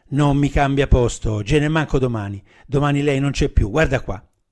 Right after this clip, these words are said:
Vediamo Jeff armeggiare con lo zainetto. Apre un piccolo involto.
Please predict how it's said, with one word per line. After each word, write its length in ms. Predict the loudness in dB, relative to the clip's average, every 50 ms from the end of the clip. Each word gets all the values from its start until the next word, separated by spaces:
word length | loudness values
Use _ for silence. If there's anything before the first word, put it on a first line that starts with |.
| _ _ _ _ _ _ _ _ _ _ _ _ _ _ _ _ _ _ _ _ _ _ _ -10
Vediamo 440 | -6 -4 -4 -4 -4 -4 -6 -8
Jeff 400 | -6 -4 -4 -4 -4 -6 -10 -18 -20 _ _ _ _
armeggiare 640 | -10 -8 -6 -6 -6 -8 -6 -4 -2 -2 -2 -2 -4
con 180 | -6 -6 -6
lo 160 | -6 -6 -6
zainetto. 680 | -4 -6 -6 -4 -6 -10 -12 -12 _ -16 -16 -16 -16 -18 _ _ _ _ _ _ _ _ _ _
Apre 300 | -6 -4 0 0 0 0
un 140 | 0 -2 -4
piccolo 380 | -4 -6 -4 -4 -6 -6 -6
involto. 720 | -6 -8 -8 -10 -10 -8 -10 -10 -12 -14 -16 -18 -18 -20